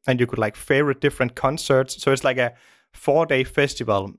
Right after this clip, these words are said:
um, with a, a hundred concerts, uh, and then you could favorite them and get reminders, you know, like, half an hour before the concert started, and that's, like, a map of the, of the whole area and things like that.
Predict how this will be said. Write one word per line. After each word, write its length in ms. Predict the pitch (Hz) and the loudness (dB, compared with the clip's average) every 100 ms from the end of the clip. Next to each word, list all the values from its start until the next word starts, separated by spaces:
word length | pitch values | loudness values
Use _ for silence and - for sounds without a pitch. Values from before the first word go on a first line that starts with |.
| - | 0
um, 480 | 117 110 104 104 113 | 2 2 -2 -8 0
with 140 | 120 | 0
a, 140 | 113 - | 0 -2
a 120 | 120 | -4
hundred 460 | - 139 131 110 - | -2 -2 0 -2 -2
concerts, 640 | 120 120 127 131 - - _ _ _ _ _ _ _ - | -4 0 0 0 -2 -10 _ _ _ _ _ _ _ -2
uh, 260 | 147 135 123 | 0 0 0
and 100 | 127 | -2
then 80 | |
you 60 | 139 | -2
could 160 | 139 - | -4 -8
favorite 460 | - 147 180 180 | 0 2 0 0
them 220 | 156 151 | 0 0
and 100 | 131 | -2
get 180 | 131 127 | -2 -2
reminders, 800 | 123 117 113 139 143 135 - - _ _ _ - | -2 0 0 2 2 0 -2 -12 _ _ _ -8
you 60 | |
know, 80 | 113 | -2
like, 220 | 113 110 | 0 -2
half 280 | - 120 120 | 0 -2 0
an 60 | 123 | 0
hour 180 | 120 123 | 0 0
before 340 | 120 - 117 | -4 0 0
the 80 | 127 | 0
concert 460 | - 117 - 117 | -10 -10 -6 -6
started, 440 | - 113 113 117 110 | -4 -2 -2 -2 -4
and 220 | 104 107 _ _ _ - | -6 -8 _ _ _ -10
that's, 140 | - | -4
like, 160 | 120 120 | -2 -2
a 60 | |
map 440 | 117 113 117 135 - | -4 0 0 0 -2
of 200 | 123 - - | -4 -4 -2
the, 500 | 123 110 110 110 110 _ - | -2 0 0 0 -4 _ -14
of 140 | - | -8
the 80 | 117 | -6
whole 220 | 113 120 - | -2 -2 0
area 280 | 113 113 104 | 0 0 -4
and 100 | 104 | -4
things 220 | - - | -6 -2
like 140 | 160 | -2
that. 200 | - - | -2 -4